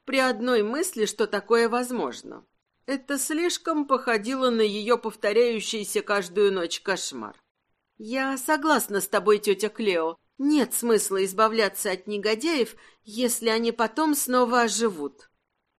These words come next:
Учитывая, как сложно добыть трупы для экспериментов, я ничуть не удивлюсь, что кое-кто зарабатывает себе на жизнь, воруя покойников», раздался в темноте дрожащий голос леди Финч.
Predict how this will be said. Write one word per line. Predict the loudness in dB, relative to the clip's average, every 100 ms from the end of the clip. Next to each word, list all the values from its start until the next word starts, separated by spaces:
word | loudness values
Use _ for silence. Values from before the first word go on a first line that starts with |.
| -6
Учитывая, | -6 -4 -4 -2 -2 -2 0 -2
как | -4 -8 -10 -8
сложно | -8 -4 2 2 4 0
добыть | 2 2 0 -6 -2
трупы | 0 2 0
для | 0 0
экспериментов, | 0 -4 -6 -4 -2 0 0 0 -4 -6 _
я | -4 -2
ничуть | 0 -2 -2 -2 -2 0
не | 0
удивлюсь, | 0 0 -2 0 -2 -2
что | -6 -2 0
кое-кто | 0 2 2 2 -2 -2
зарабатывает | 0 2 2 2 0 0 -2 -2
себе | 0 0
на | 2
жизнь, | 0 -2 -4 -6 -2
воруя | 0 2 0
покойников», | -2 -8 -4 -2 -2 -2 -6 -10 -16 -18 _ _ -6
раздался | -2 -2 0 0 0 -2
в | -4
темноте | -4 -2 -2 -2 -4
дрожащий | -2 -2 -2 -4 -4 -6
голос | -4 -2 -2 -2
леди | -4 -4 -6
Финч. | -8 -10 -10 -10 -14